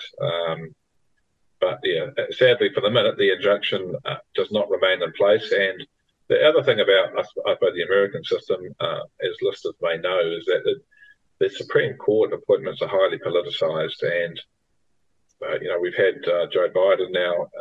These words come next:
uh, appoint a, a couple of Supreme Court, uh, justices, and to perhaps sway the Supreme Court back to, uh, a more, um, you know,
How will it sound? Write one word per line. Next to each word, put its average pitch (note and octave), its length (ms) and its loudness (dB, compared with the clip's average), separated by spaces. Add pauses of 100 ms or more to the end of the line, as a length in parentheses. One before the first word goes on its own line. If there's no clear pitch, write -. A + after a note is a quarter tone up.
(120)
uh, C2 180 -4 (240)
appoint - 400 0 (180)
a, - 200 -2
a - 20 -4
couple - 320 -2
of E2+ 80 -4
Supreme F#2 400 -2
Court, F2+ 320 -2 (640)
uh, D2 220 0
justices, - 680 -2
and E2 300 -6
to E2 160 -4 (160)
perhaps - 380 -2
sway F#2+ 480 2 (640)
the F#2 200 0
Supreme F2+ 400 -2
Court F2 320 -2
back F2 220 0 (180)
to, F2 380 -2
uh, E2 320 -2
a - 100 -2
more, F2+ 480 -2
um, E2+ 380 -4 (800)
you E2+ 80 -4
know, E2 200 -2